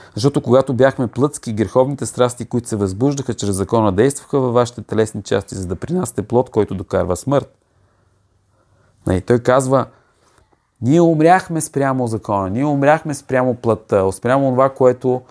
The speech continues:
сме свикнали да живеем. Ние сме умряли към него.“ Защо? Защото имаме нов господар, който вие вече не сме си господари сами на себе си, но Исус Христос е нашия господар. И когато той ни каже едно нещо, ние го правим, защото той го иска. Когато каже да накараме,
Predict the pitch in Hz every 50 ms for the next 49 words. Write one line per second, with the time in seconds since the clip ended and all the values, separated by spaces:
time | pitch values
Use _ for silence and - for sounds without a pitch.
0 | _ _ _ _ - - 127 117 120 - - 156 156 - 139 127 120 107 107 98
1 | 98 101 98 104 107 101 92 90 90 98 123 147 160 156 - - 139 131 123 123
2 | 120 127 143 151 156 156 151 - 143 127 123 120 110 104 101 95 104 98 - -
3 | 156 156 135 113 - 135 - - 143 143 135 131 123 135 151 151 143 135 131 123
4 | - - 120 113 143 151 170 165 - 151 143 139 - 139 127 123 147 156 156 151
5 | 139 147 156 156 - 160 156 156 - _ _ _ _ _ _ 123 120 117 - 135
6 | 147 147 - 180 156 165 156 - - 165 143 160 165 170 156 160 - 156 156 160
7 | 160 147 - - 143 139 131 123 117 - - - - _ _ _ _ _ _ 117
8 | 127 131 123 - 156 - - 151 139 - - 160 151 - - 139 139 135 - -
9 | 120 104 104 - - - - 95 92 90 - - _ _ _ - - - - -
10 | 135 147 151 151 - 170 175 175 165 147 - 160 156 147 147 147 147 156 165 160
11 | - - 156 156 143 143 139 147 147 151 143 - 151 139 - - 147 143 139 120
12 | 113 107 98 - - - _ _ _ _ _ _ _ _ _ _ _ _ _ -
13 | 135 135 - - - 160 165 165 170 160 165 165 156 - 165 160 160 160 151 151